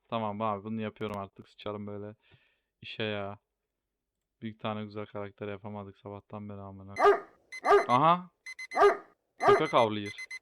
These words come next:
Dur. Lan adam çalma, dur. Oka bastım amına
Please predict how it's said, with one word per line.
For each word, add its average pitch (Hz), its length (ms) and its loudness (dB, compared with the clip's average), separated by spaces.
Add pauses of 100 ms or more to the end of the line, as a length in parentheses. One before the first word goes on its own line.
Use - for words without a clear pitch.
(340)
Dur. 143 140 2 (1300)
Lan 131 200 4
adam 139 160 10
çalma, 143 340 2
dur. - 160 -2 (2000)
Oka 131 180 -2
bastım 127 340 -4
amına 123 300 -6